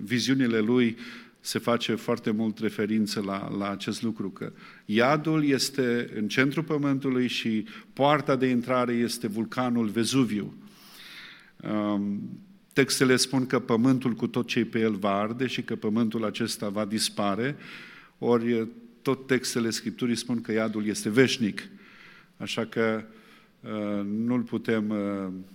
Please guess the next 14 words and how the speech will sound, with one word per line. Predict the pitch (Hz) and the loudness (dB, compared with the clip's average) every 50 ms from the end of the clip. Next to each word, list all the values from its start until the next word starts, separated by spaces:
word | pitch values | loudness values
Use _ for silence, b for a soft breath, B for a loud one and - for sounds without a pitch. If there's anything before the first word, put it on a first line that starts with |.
| b b b b b b b _ _ _ _ | b b b b b b b _ _ _ _
localiza | - 110 113 110 117 - 123 113 110 110 101 - 117 117 110 107 104 - | -4 -2 -2 -2 0 0 0 2 2 0 0 0 0 0 0 -2 -4 -4
în | - 107 101 | -4 -4 -4
centrul | - - 117 104 98 107 104 | 0 0 -2 -2 0 -4 -4
pământului | 92 - 107 104 107 107 101 98 - 101 92 92 92 | -2 -2 0 2 2 2 2 0 -2 -4 -4 -4 -4
sau | 92 - - 101 101 101 | -4 -4 -4 -4 -4 -2
nu-l | 101 107 101 | -2 -4 -4
putem | 98 - - - 113 104 101 | -4 -6 -4 -2 -2 -2 -2
localiza | 101 95 101 107 101 101 95 92 - 113 104 98 95 - B B B B B B B B B | -2 -2 -4 -4 -2 -2 -2 -2 -2 -2 -2 -2 -4 -8 B B B B B B B B B
într-un | - 113 107 - - 110 107 104 | -2 -2 -2 0 -2 -2 0 2
om | 107 101 104 | 2 2 2
anume, | 98 95 95 98 98 95 95 95 - - | 2 0 0 0 0 -2 -2 -4 -8 -6
într-un | 117 107 104 104 110 110 110 | -2 -2 -2 0 2 2 4
loc | 113 117 110 110 - | 4 4 2 0 -2
anume. | 110 104 107 104 101 104 101 - | -4 -2 -2 -2 -4 -6 -8 -10